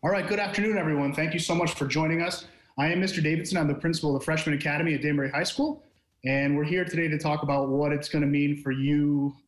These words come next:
uh, to come to Danbury High School and what you need to do to be ready to come to Danbury High School next year, even though we're in kind of a crazy year. So I have a few guests with me today. Uh, Missus Ondek, one of my school counselors, is here. I also have Miss Carlson, who is the director of counseling.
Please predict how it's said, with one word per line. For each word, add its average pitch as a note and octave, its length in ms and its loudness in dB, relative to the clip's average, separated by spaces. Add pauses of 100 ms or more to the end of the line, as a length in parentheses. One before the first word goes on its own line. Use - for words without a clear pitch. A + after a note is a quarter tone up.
uh, A#2+ 160 -2
to C3 140 -8
come D#3+ 160 -2
to E3 80 0
Danbury C3 260 0
High C3 140 -2
School B2+ 220 -4
and B2+ 100 2
what C#3 160 -2
you C#3 40 2
need C#3 140 2
to B2+ 80 -6
do C3+ 100 0
to B2+ 80 -2
be B2+ 120 2
ready E3 280 0
to C#3 80 -2
come C3 180 -6
to B2 60 -6
Danbury B2 300 -6
High B2 160 -4
School B2 240 -8
next B2 260 -4
year, A#2+ 200 -2 (420)
even B2+ 240 0
though A#2+ 80 0
we're A#2+ 160 -2
in A#2+ 140 -2
kind C3 180 -2
of A#2+ 80 -6
a A2+ 40 -6
crazy B2 380 -2
year. A2+ 260 -6 (360)
So D#3 100 -2
I D#3 40 2
have E3 80 0
a F3 60 -2
few G3 160 0
guests F#3 360 -2
with E3 80 2
me F3 160 2
today. D#3 400 -2 (420)
Uh, C3+ 200 0
Missus D#3+ 280 0
Ondek, E3 420 0 (140)
one D3+ 140 0
of D3 40 2
my C#3+ 80 0
school D3 280 -2
counselors, D#3 500 0
is F3+ 80 -4
here. A#3+ 300 -2 (680)
I C3 100 0
also D3+ 400 0
have C#3 480 0
Miss D3+ 260 0
Carlson, D3 420 0
who D#3+ 80 2
is B2+ 100 -2
the B2 60 -4
director D3+ 360 -2
of G3+ 100 -2
counseling. C4+ 480 0